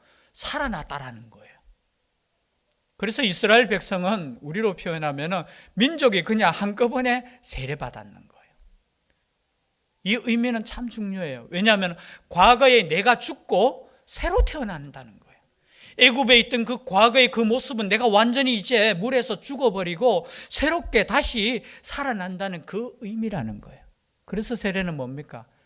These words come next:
내가 죽는 거예요. 내가 죽는 거. 세례받았음에도 불구하고 내가 살아있다는 것은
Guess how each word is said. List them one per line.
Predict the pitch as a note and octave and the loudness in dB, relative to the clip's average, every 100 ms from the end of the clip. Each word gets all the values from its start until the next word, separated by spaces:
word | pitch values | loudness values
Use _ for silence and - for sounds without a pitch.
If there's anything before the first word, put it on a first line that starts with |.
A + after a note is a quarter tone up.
| _ _ _ | _ _ _
내가 | C#3 G3 F#3+ | -8 -4 -6
죽는 | - E3 G#3+ A3+ | -6 -10 -10 -14
거예요. | - _ _ _ _ _ _ _ _ _ _ _ _ _ _ _ _ _ _ _ _ _ _ _ _ _ _ _ _ _ _ _ _ _ _ _ _ _ _ _ _ _ _ _ _ _ _ _ _ _ | -16 _ _ _ _ _ _ _ _ _ _ _ _ _ _ _ _ _ _ _ _ _ _ _ _ _ _ _ _ _ _ _ _ _ _ _ _ _ _ _ _ _ _ _ _ _ _ _ _ _
내가 | D3+ G3+ | -6 -6
죽는 | G3 - D3 F3+ F#3 | -8 -2 -2 -2 -6
거. | - _ _ _ _ _ _ _ _ _ _ _ _ _ _ _ _ _ _ _ _ _ _ _ _ _ _ _ _ - | -14 _ _ _ _ _ _ _ _ _ _ _ _ _ _ _ _ _ _ _ _ _ _ _ _ _ _ _ _ -20
세례받았음에도 | - B3 B3+ A#3 A3 - F3+ E3 D3+ D3+ C#3+ | -6 -4 -2 -2 -4 -6 -8 -8 -8 -10 -10
불구하고 | E3 D3+ E3 C#3 C3+ C3 | -14 -12 -10 -10 -10 -14
내가 | A#2 D3+ G3 | -8 -8 -8
살아있다는 | - A3 F#3 E3+ C#3 C3+ C3+ | -10 -14 -16 -14 -16 -16 -18
것은 | A2 B2+ F#3+ D#3 | -18 -16 -14 -16